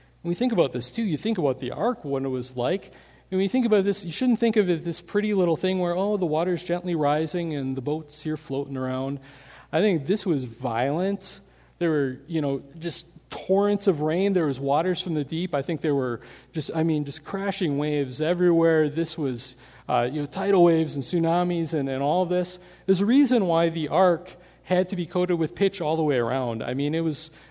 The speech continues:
watertight. It was basically, practically almost a submarine, okay? This is not floating on the water. It's going through the waters of judgment. And then after that time, it, it, it comes out. And the time of judgment's over, and those that are in it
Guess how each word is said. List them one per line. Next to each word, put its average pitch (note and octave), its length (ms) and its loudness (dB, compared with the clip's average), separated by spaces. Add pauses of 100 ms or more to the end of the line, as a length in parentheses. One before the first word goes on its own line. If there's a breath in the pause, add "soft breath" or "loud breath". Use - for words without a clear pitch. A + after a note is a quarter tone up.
watertight. E3+ 560 2
It G3+ 100 0
was B3+ 180 2
basically, F#3+ 600 -2
practically G#3 760 -2
almost D#3+ 320 0
a C3 60 -8
submarine, C3+ 920 -2 (680 soft breath)
okay? C#3+ 420 -2 (520 soft breath)
This F#3+ 180 0
is A3+ 120 -4
not A#3 140 0
floating G#3 360 8
on F3 80 4
the E3+ 60 4
water. G3+ 180 8
It's F3+ 220 2
going A3+ 300 6
through A3 580 4
the F3 80 6
waters F3 420 4
of C#3 120 -4
judgment. C#3 680 -4 (800 soft breath)
And D3 160 -2
then C#3 100 0
after F3+ 340 2
that D3 200 0
time, C3+ 280 -4
it, C#3+ 200 -4
it, C#3 240 -10
it C#3+ 120 -8
comes B2+ 280 -6
out. E3 340 -4 (840 soft breath)
And B2+ 80 -4
the B2 60 -6
time C3 180 -4
of B2+ 80 -6
judgment's C3 460 -6
over, D3 280 0
and G#2+ 140 -8
those B2+ 220 -4
that C3 120 -2
are A2+ 100 -6
in D#3+ 220 -6
it A#2 280 -6